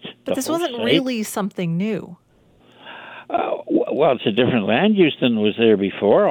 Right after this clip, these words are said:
Speaker 1: But
Speaker 2: Well,
Speaker 1: it was
Speaker 2: in this
Speaker 1: allowed.
Speaker 2: case,
Speaker 1: This was just
Speaker 2: well,
Speaker 1: a
Speaker 2: I'm,
Speaker 1: small
Speaker 2: well,
Speaker 1: variance
Speaker 2: I'm, I'm
Speaker 1: that
Speaker 2: saying
Speaker 1: needed
Speaker 2: in this case, it was like a, a s-, a smaller scale. It was eight, eight, uh, eight children.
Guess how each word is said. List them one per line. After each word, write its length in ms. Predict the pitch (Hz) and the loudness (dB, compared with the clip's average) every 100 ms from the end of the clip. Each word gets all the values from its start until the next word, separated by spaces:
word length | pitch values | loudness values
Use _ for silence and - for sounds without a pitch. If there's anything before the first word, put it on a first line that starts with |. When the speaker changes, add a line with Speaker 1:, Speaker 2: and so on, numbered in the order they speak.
| 117 | 0
Speaker 1:
But 100 | 107 | 2
Speaker 2:
Well, 80 | - | 2
Speaker 1:
it 60 | 254 | 2
was 100 | 240 | 2
Speaker 2:
in 60 | - | 2
this 80 | |
Speaker 1:
allowed. 380 | 214 254 320 208 | 2 0 2 0
Speaker 2:
case, 100 | 202 | -2
Speaker 1:
This 160 | 220 - | -6 -6
was 140 | 220 | -6
just 180 | - 240 | -4 -2
Speaker 2:
well, 80 | 254 | 0
Speaker 1:
a 40 | |
Speaker 2:
I'm, 60 | 220 | -2
Speaker 1:
small 320 | - 226 226 | -2 -2 -2
Speaker 2:
well, 40 | 214 | 0
Speaker 1:
variance 480 | 196 262 233 170 | 0 2 0 0
Speaker 2:
I'm, 80 | - | -2
I'm 60 | - | -2
Speaker 1:
that 80 | - | 2
Speaker 2:
saying 160 | 143 | 2
Speaker 1:
needed 140 | 113 120 | 4 4
Speaker 2:
in 60 | |
this 120 | 123 - - | 2 0 0
case, 240 | 127 113 - | 2 2 -2
it 160 | 98 | -4
was 200 | 98 104 - - | 0 0 0 -4
like 160 | 95 - | -4 -2
a, 40 | - - | -8 -10
a 40 | - | -14
s-, 200 | - - - | -14 -20 -18
a 200 | - - | -16 -4
smaller 320 | 123 170 156 | 0 2 2
scale. 360 | - - - 143 | -2 -6 -8 -8
It 40 | |
was 140 | 127 104 | -10 -8
eight, 200 | 107 104 | -6 -4
eight, 240 | 104 - - - | -4 -6 -12 -12
uh, 180 | 101 - | -12 -10
eight 220 | 113 - | -10 -10
children. 520 | - 131 165 117 147 | -2 0 0 -2 -6